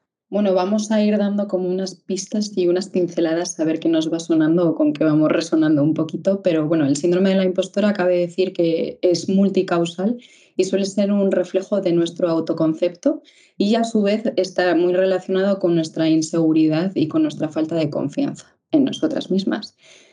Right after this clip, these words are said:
Y lo que suele esconder detrás es que hay un miedo muy grande a ser descubiertas.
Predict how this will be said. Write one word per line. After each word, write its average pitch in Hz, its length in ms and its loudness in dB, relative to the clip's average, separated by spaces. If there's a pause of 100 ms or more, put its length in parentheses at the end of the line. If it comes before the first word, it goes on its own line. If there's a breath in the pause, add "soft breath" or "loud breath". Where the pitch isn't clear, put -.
(360 soft breath)
Y 285 200 4
lo 226 160 4
que 185 100 0
suele 214 240 -2
esconder 226 360 0
detrás 233 560 -2
es 208 280 -2
que 180 200 -2
hay 196 260 -2
un 247 320 4
miedo 240 560 2
muy 220 380 2
grande 233 320 0
a 185 40 0
ser - 220 -6
descubiertas. - 880 -4